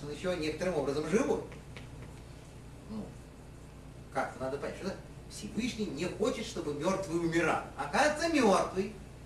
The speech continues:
человек, который называется мертвым, это какой-нибудь злодей-урод,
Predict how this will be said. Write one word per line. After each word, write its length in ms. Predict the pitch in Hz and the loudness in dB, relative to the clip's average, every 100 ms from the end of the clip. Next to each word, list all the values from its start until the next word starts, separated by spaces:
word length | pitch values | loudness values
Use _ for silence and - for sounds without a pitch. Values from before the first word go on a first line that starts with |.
| - - - - - | -14 -14 -14 -14 -8
человек, 280 | 135 143 202 | 2 4 6
который 260 | 247 285 294 | 4 4 4
называется 720 | 320 349 285 220 202 - 202 | 6 8 8 8 8 4 2
мертвым, 480 | 190 180 175 151 - - - - - - - | 2 0 -4 -8 -12 -12 -14 -16 -16 -14 -4
это 180 | - 180 | 0 2
какой-нибудь 500 | 202 226 254 269 277 | 4 4 4 2 2
злодей-урод, 800 | 214 269 254 302 330 226 196 202 | 6 6 6 4 8 8 8 6